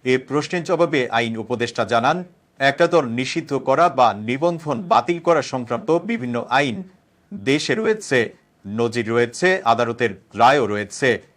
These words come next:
দল নিষিদ্ধকরণের ব্যাপারটা আদালতের রায় হতে পারে, এটা নির্বাচন কমিশনের মাধ্যমে অথবা পাবলিক ইন্টারেস্ট লিটিগেশনের মাধ্যমেও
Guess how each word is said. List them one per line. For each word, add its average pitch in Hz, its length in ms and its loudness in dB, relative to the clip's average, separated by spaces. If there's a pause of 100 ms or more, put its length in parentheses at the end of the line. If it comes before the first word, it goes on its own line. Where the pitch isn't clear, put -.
(280)
দল 160 320 4
নিষিদ্ধকরণের 160 760 -2
ব্যাপারটা 156 520 2
আদালতের 113 580 -2
রায় 139 240 4
হতে 113 260 -6
পারে, 113 300 0 (320)
এটা 160 360 0
নির্বাচন 143 600 0
কমিশনের 156 480 -4
মাধ্যমে 123 500 0
অথবা 120 540 0 (340)
পাবলিক 139 520 2
ইন্টারেস্ট 143 640 -4
লিটিগেশনের 120 800 0
মাধ্যমেও 120 580 0